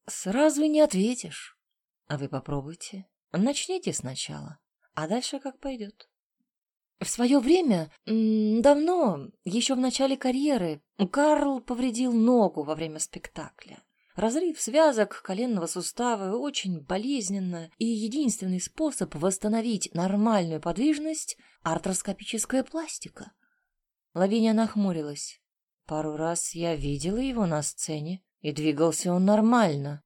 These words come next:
не прихрамывал. Да, вы правы. Ему тогда же, сорок лет назад, и сделали эту операцию. А вот сейчас Карл пришел ко мне с жалобой на то, что колено болит после каждого спектакля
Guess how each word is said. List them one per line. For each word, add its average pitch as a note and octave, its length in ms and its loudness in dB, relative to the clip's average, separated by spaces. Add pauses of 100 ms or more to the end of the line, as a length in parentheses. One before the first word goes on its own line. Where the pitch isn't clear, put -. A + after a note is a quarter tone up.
не F3 280 4
прихрамывал. F3+ 800 -4 (160)
Да, G3+ 640 2
вы F#3 100 4
правы. A#3 680 0 (280)
Ему F4 300 2
тогда F4 460 4
же, C#3 180 -8
сорок C4 320 4
лет B3 200 0
назад, C4+ 520 2
и A3 120 2
сделали G#3+ 540 2
эту D#3+ 220 -2
операцию. A#3+ 720 -4 (300)
А F3 100 0
вот E4 220 2 (180)
сейчас - 640 -4
Карл G#3 440 2
пришел A3+ 440 2
ко F#3+ 160 2
мне A3+ 400 2
с G#3+ 80 -8
жалобой A#3 560 -4
на D#3 140 -4
то, A#3 220 0
что G3 400 -8 (260)
колено C4+ 540 2
болит A#3+ 480 -2 (120)
после F#3 260 0
каждого G#3+ 380 2
спектакля G#3 800 -2